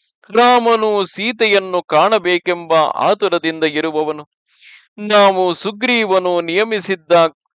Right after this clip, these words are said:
ಸುಗ್ರೀವನು ನಿಯಮಿಸಿದ್ದ ಕಾಲವನ್ನು ಮೀರಿದೆವಲ್ಲದೆ ಸೀತೆಯನ್ನು ಕಂಡುಹಿಡಿಯದೆ ಹಿಂತಿರುಗಿ ಬಂದುದನ್ನು ಕಂಡರೆ ರಾಮನ ಪ್ರೀತಿಗಾಗಿಯಾದರೂ ನಮ್ಮನ್ನು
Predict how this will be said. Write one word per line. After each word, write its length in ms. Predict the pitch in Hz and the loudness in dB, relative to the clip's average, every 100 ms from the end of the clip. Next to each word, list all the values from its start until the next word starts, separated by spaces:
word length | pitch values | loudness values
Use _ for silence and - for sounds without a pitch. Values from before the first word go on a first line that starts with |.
| _ _ _ - 185 _ _ - 139 _ _ _ _ _ _ _ _ | _ _ _ -14 -14 _ _ -20 -20 _ _ _ _ _ _ _ _
ಸುಗ್ರೀವನು 840 | _ 185 - 233 226 190 185 175 170 | _ -12 -4 0 0 2 0 0 -2
ನಿಯಮಿಸಿದ್ದ 600 | 143 190 220 190 185 165 170 160 - | -2 -6 -6 -6 -6 0 0 0 0
ಕಾಲವನ್ನು 720 | 123 185 214 185 175 165 156 | 0 2 2 0 -2 -4 -4
ಮೀರಿದೆವಲ್ಲದೆ 840 | 143 143 202 170 160 151 156 151 139 _ _ _ _ _ | -6 -6 -4 -2 0 0 -2 -2 -6 _ _ _ _ _
ಸೀತೆಯನ್ನು 880 | - 254 285 262 240 226 220 208 190 - | -4 0 0 2 2 2 0 -2 -2 0
ಕಂಡುಹಿಡಿಯದೆ 920 | 147 196 240 202 220 202 180 180 170 | -2 0 -4 -4 -2 -2 2 2 0
ಹಿಂತಿರುಗಿ 640 | 156 - 175 208 185 170 | -4 -8 -10 -6 -4 -4
ಬಂದುದನ್ನು 720 | 160 156 160 156 156 151 147 127 | 0 0 0 -2 -2 -2 -6 -2
ಕಂಡರೆ 420 | 143 156 147 170 - _ _ _ _ - | -4 0 -2 -2 -6 _ _ _ _ -2
ರಾಮನ 540 | 214 240 262 269 262 254 | 2 4 4 2 2 2
ಪ್ರೀತಿಗಾಗಿಯಾದರೂ 1400 | - - 262 - 269 262 269 254 269 262 262 262 262 254 | 0 -2 -2 -2 0 2 2 2 2 4 4 2 2 2
ನಮ್ಮನ್ನು 760 | 240 240 233 233 220 220 208 | 2 0 0 -2 -2 -2 -2